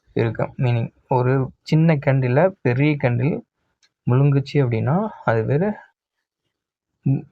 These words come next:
புல்லி சிங்கிள் விங் and பியரி சிங்கிள் விங். இது வந்து செல் சைடுக்கான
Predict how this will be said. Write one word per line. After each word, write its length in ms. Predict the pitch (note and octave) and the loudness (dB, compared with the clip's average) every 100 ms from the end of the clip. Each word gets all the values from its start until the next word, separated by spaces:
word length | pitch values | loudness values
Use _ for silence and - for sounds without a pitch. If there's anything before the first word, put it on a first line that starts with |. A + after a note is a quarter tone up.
| - | -8
புல்லி 360 | D#3+ C#3+ D3 D3+ | -2 2 4 2
சிங்கிள் 340 | C#3+ C3 B2 A#2+ | 2 0 0 0
விங் 200 | C3+ C#3 | 0 2
and 100 | A#2+ | 0
பியரி 260 | A#2 A#2 | 0 0
சிங்கிள் 340 | A#2 A2+ A2 G#2+ | -2 -4 -4 -4
விங். 240 | A2+ A2+ - | -4 -6 -4
இது 220 | C#3+ C3 | -2 0
வந்து 320 | B2 B2+ D#3 A#3 - - - _ _ _ _ _ | 0 0 0 -2 -4 -12 -20 _ _ _ _ _
செல் 260 | - C#3+ D#3 | 0 2 2
சைடுக்கான 480 | - D3 B2+ B2 | 0 0 0 0